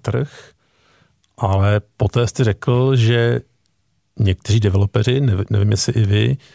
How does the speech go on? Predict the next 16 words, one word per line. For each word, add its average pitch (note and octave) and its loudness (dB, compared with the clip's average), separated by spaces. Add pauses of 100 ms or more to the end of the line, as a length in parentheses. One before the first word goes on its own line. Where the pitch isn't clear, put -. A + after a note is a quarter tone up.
(200)
pozdrží, G#2+ 0 (140)
eh, G#2+ -2 (140)
uvádění A2+ 0
bytů A#2+ -2
na A#2+ 0
trh, A#2+ -4 (380)
pokud C3+ 0
by B2 2
měla A#2+ 2
cena B2 -2
klesat. G2 -4 (240)
Takže G#2+ -2
jak - -4
to A2+ -2
je F2 0
teda? F2+ -6